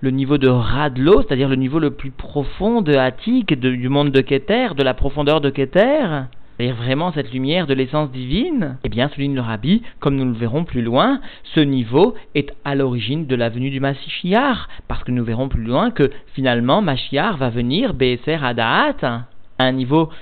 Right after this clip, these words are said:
qui n'est pas appréhendable, justement, par le Da'at, parce qu'il s'agit de la profondeur du cœur. Et ce niveau si profond du cœur, dont la Géoula, dont la délivrance dépend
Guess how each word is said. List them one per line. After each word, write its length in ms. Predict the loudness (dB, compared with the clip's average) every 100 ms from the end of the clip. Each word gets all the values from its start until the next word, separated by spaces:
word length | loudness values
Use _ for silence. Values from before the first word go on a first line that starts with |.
| -16
qui 140 | -6 -2
n'est 180 | 2 2
pas 420 | 4 6 4 0 -10 -6
appréhendable, 720 | -6 -4 -4 -2 0 0 0 -2
justement, 640 | -6 -4 -2 2 2 2 -4 -16 -4
par 440 | 4 4 4 0 -2
le 240 | 4 4
Da'at, 680 | 4 -4 0 0 0 -2 -8 -8 -8
parce 180 | -6 -6 -8
qu'il 160 | -10
s'agit 320 | -6 -6 -4
de 80 | -4
la 140 | -4 -4
profondeur 560 | -4 -4 -2 -2 -2
du 120 | -4
cœur. 480 | 0 2 2 0 -2 -6 -12 -8 -2
Et 120 | -2 2
ce 60 | 2
niveau 680 | 4 2 4 6 8 6 0 -6
si 100 | -6
profond 440 | 0 0 0 -2
du 160 | -2 -2
cœur, 460 | 2 2 2 -2 -6 -12
dont 200 | -4 -2
la 180 | 0 0
Géoula, 540 | 2 4 4 4 4
dont 100 | 2
la 100 | 0
délivrance 560 | 0 -2 -2 2 2 0
dépend 580 | -4 -2 4 4 4 0